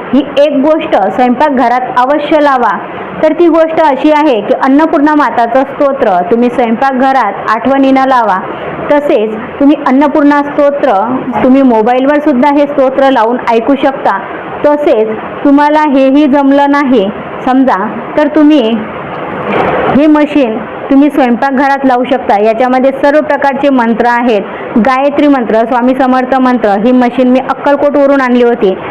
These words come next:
आणि स्वयंपाकघरात तुम्ही ठेवली ना की याच्यामध्ये स्वा-, श्री स्वामी समर्थ या मंत्राचा जप लावून द्यायचं आणि हे, अ, मंत्र सतत चालू राहतं.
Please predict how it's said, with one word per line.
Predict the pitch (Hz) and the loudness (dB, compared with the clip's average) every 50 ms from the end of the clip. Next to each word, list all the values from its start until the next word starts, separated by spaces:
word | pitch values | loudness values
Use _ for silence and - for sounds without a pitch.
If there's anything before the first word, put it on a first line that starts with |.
| - - - | -10 -6 -4
आणि | 240 247 262 269 | -2 0 0 0
स्वयंपाकघरात | 269 294 262 247 240 226 214 262 262 254 254 262 262 262 254 262 269 | 2 0 0 0 0 0 0 -2 -2 0 0 0 0 0 0 0 0
तुम्ही | 262 269 269 | 2 2 2
ठेवली | 269 277 277 269 277 269 269 262 | 2 2 2 2 2 2 2 2
ना | 240 196 208 214 - - - - - - | 0 0 -2 -4 -6 -10 -12 -12 -4 0
की | - | 0
याच्यामध्ये | 277 262 262 294 285 277 285 277 277 285 | 0 2 2 0 0 2 2 2 2 2
स्वा-, | 285 294 269 247 247 240 | 2 2 0 0 0 0
श्री | - 233 277 | 0 0 0
स्वामी | 277 285 277 254 262 269 262 | 0 0 0 0 0 0 2
समर्थ | - 262 254 269 269 269 269 226 202 208 226 240 | 2 0 0 0 0 0 0 0 0 2 2 2
या | 247 | 2
मंत्राचा | 254 247 240 240 240 247 240 262 262 | 2 0 0 0 0 0 2 2 0
जप | 254 214 247 254 247 254 | 2 2 2 0 2 2
लावून | 262 254 247 247 269 269 269 | 2 2 2 2 2 2 2
द्यायचं | 269 247 226 - 214 208 233 - - - - - - - - - - - - - - - - - - - - - - - - - 240 | 2 2 0 0 -2 -2 -2 -4 -8 -12 -12 -12 -12 -12 -12 -12 -10 -10 -10 -10 -10 -10 -10 -10 -8 -8 -8 -8 -6 -6 -4 -2 -2
आणि | 247 254 269 | 0 2 2
हे, | 277 254 226 269 294 330 349 339 - - - - - - - | 2 2 2 2 2 2 0 -2 -6 -8 -10 -10 -10 -4 -2
अ, | 262 240 | 0 2
मंत्र | 240 247 247 240 - 285 320 330 294 247 | 2 2 0 0 0 0 0 0 0 -2
सतत | 247 - 254 247 294 285 | -2 -2 -2 0 0 -2
चालू | 285 294 269 254 254 254 254 | 0 0 -2 0 0 0 0
राहतं. | 254 247 220 - - 190 190 | 0 0 -2 -2 -2 -2 -2